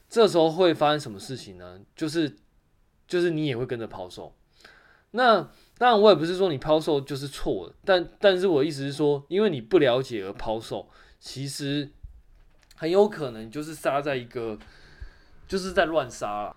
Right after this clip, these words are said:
我自己觉得如果你要减码的话，也没有什么问题，只是说你要真的了解，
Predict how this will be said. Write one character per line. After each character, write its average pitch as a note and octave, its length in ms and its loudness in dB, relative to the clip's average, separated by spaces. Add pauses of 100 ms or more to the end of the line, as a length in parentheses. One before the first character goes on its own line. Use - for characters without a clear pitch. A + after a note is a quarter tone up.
我 E3 120 -2
自 A#3+ 140 -4
己 A#3 80 -2
觉 D#3+ 180 -4
得 F3 220 2
如 E3+ 160 0
果 G3+ 100 -2
你 D#3 100 -6
要 F#3 120 -4
减 C3 220 -8
码 B2+ 200 -8
的 G#2+ 120 -14
话， B2 400 -8 (500)
也 C#3+ 120 -6
没 C#3 100 -4
有 F3 100 0
什 D3 80 -8
么 B2 80 -6
问 C3 240 -4
题， G#2+ 240 -20
只 - 140 -12
是 F3+ 100 -2
说 E3+ 280 4
你 C3+ 140 -8
要 D3 140 0
真 D#3+ 220 -4
的 C#3+ 80 -2
了 A#2 240 -4
解， A2 360 -10